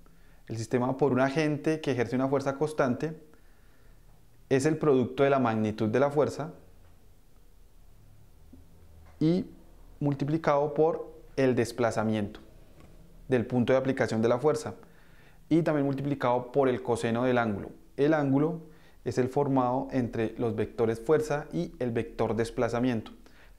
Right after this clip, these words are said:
La ecuación que vemos acá es como, eh, podremos, eh, calcular el trabajo de una fuerza constante que se ha desplazado, eh, un delta R por un coseno del ángulo. Entonces,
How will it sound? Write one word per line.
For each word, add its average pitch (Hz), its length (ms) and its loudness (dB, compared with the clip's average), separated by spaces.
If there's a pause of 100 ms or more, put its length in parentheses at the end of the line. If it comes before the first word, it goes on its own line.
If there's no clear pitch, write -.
(220)
La 120 120 0
ecuación 120 340 -2
que 143 80 2
vemos 147 220 2
acá 160 420 -2 (600)
es 135 240 0
como, 139 360 0
eh, 120 140 0
podremos, 113 720 0
eh, 113 460 -2 (840)
calcular 143 720 0
el 117 200 -4
trabajo 110 420 0
de 123 60 2
una 117 120 -2
fuerza 120 280 -2
constante 131 640 -4
que 120 120 -4
se 113 80 -2
ha 107 40 2
desplazado, 110 840 -2 (520)
eh, 117 380 2
un 120 260 0
delta 135 380 2
R 131 340 0 (480)
por 160 240 2
un 127 240 -2
coseno 113 400 -2
del 110 140 2
ángulo. 101 320 -8 (960)
Entonces, 143 640 0